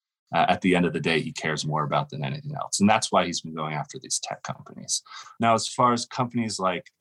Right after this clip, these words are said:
you know, Nike, that's a great example. Obviously, you know, Ron Wyden's been in the news recently for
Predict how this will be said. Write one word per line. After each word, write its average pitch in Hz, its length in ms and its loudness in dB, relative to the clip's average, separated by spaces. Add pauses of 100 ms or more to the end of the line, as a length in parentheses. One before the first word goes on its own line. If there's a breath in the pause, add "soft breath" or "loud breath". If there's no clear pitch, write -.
you 101 120 -4
know, 87 140 0
Nike, 95 480 2
that's 92 240 0
a - 20 -8
great 87 280 0
example. 87 760 -2
Obviously, 82 760 -2
you 80 80 -12
know, 73 140 -6
Ron 78 320 2
Wyden's 78 420 0
been 78 140 -8
in 78 100 -4
the 76 80 -4
news 78 360 -6
recently 76 420 -2
for 73 440 -4